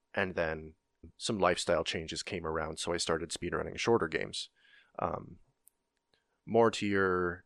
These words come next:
your question, though, um, you know, it started off as kind of a drive to get world record, and then it was, "Okay, well, what other games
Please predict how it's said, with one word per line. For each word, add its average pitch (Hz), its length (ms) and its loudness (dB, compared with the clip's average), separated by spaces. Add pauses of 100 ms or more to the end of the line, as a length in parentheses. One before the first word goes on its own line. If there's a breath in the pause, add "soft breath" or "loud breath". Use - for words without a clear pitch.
(160)
your 92 220 -2
question, 90 520 2
though, 85 260 0 (160)
um, 82 420 0 (1300)
you 123 100 -2
know, 95 120 2
it 107 120 -2
started 120 320 2
off 101 240 6
as 92 200 2
kind 90 260 0
of 85 80 -2
a 90 60 -2
drive 82 280 2
to - 80 -6
get 90 160 -2
world 85 220 -4
record, 135 340 0
and 92 160 -2
then 87 220 -4 (440 soft breath)
it 101 220 -2
was, 87 560 -2 (720)
"Okay, 95 240 0
well, 87 220 -2
what 98 180 4
other 95 180 0
games 87 600 -4